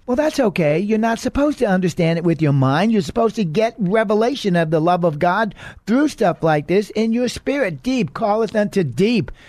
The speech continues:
God is calling to you in his judgment. God is telling you he loves you in your suffering. God is showing you all of these because he wants no one to go to hell. He's not willing that any should perish, but that all should come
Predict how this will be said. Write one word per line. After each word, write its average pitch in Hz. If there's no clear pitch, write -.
God 226
is 220
calling 226
to 185
you 180
in 233
his 233
judgment. 214
God 175
is 170
telling 208
you 202
he 202
loves 208
you 208
in 208
your 214
suffering. 165
God 208
is 208
showing 247
you 226
all 226
of 220
these 185
because 185
he 160
wants 185
no 170
one 185
to 170
go 160
to 160
hell. 156
He's 214
not 202
willing 185
that 175
any 214
should 147
perish, 170
but 165
that 160
all 196
should 151
come 202